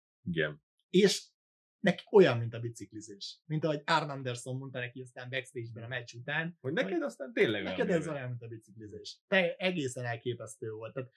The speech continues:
Speaker 2: ö, megtettek minden óvintézkedést, úgy bukkolták a mérkőzést, hogy Michaels lehetőség szerint védve legyen.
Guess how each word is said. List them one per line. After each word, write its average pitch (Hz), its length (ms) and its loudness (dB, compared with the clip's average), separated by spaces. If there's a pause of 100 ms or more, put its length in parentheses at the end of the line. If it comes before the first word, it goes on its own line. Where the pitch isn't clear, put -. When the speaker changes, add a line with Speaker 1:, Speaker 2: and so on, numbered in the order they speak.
(560)
Speaker 2:
ö, 143 100 2
megtettek 196 480 4
minden 185 340 2
óvintézkedést, 123 1080 -4
úgy 202 120 0
bukkolták 135 640 2
a 135 60 2
mérkőzést, 131 540 2
hogy 123 100 2
Michaels 131 540 2
lehetőség 135 520 2
szerint 123 360 -2
védve 117 380 -2
legyen. 117 440 -6